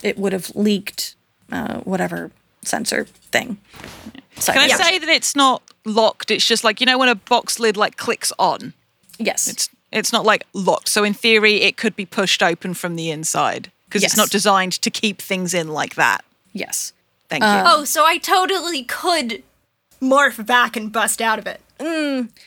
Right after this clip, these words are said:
Speaker 1: if you try to,
Speaker 3: <laughs>
Speaker 1: it, the thing is, if you try to morph back, you're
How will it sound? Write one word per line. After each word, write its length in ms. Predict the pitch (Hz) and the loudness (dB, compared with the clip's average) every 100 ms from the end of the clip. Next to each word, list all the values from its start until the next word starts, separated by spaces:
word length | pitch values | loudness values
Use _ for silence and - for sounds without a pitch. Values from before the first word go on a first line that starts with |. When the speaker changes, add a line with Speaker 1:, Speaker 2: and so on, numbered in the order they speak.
| _ _ _ - | _ _ _ 0
Speaker 1:
if 180 | 285 320 | 0 2
you 140 | 349 | 0
try 240 | - 302 | 2 4
to, 200 | 302 719 - - | 6 4 4 2
Speaker 3:
<laughs> 120 | - | 4
Speaker 1:
it, 220 | 740 - | 2 2
the 80 | 254 | -2
thing 160 | 381 359 | -2 -2
is, 120 | 339 | -2
if 80 | 302 | -4
you 100 | 277 | -6
try 220 | - 302 | 0 0
to 80 | 302 | 0
morph 280 | 262 254 - | -4 -4 0
back, 340 | 208 226 - - | 0 0 -4 -12
you're 400 | 208 220 214 | -4 -2 0